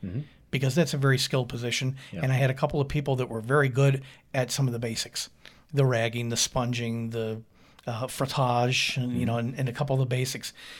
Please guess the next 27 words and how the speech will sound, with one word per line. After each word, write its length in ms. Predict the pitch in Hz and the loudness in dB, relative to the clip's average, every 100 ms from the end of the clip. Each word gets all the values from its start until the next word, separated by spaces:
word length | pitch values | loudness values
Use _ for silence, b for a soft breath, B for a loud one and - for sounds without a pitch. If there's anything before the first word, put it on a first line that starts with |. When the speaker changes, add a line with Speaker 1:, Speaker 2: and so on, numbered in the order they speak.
| B - | B -2
Speaker 2:
We 120 | 196 | 2
took 180 | 185 180 | 2 2
some 140 | 151 | -2
classes 500 | 135 127 120 - 127 | 0 0 0 -2 -2
and 140 | 131 | -2
we 80 | 123 | -2
did 180 | 120 123 | -2 -2
some 140 | - | -2
travertine 560 | 131 131 123 120 - 123 | -2 0 0 -2 -4 -2
and 100 | 120 | 0
marble 320 | 117 113 117 | 0 -2 -2
and 80 | 117 | -2
fossil 360 | 127 98 - 120 | 0 -2 -4 -6
stone 220 | - 113 | -6 -6
and 100 | 104 | -6
all 80 | 104 | -8
that 100 | - | -8
kind 140 | - | -10
of 60 | 104 | -10
fun 180 | 101 | -10
stuff. 360 | 95 - 98 - b b b b b - | -10 -10 -10 -12 b b b b b -4
But, 320 | 131 123 - | -2 -2 -2
um, 280 | 120 113 - - - - - - | -2 -2 -6 -14 -20 -12 -12 -2
I 60 | 139 | 2
really, 380 | 143 147 139 135 | 4 6 4 2
I, 140 | 143 135 - | -2 -2 -4
it, 160 | 147 | -4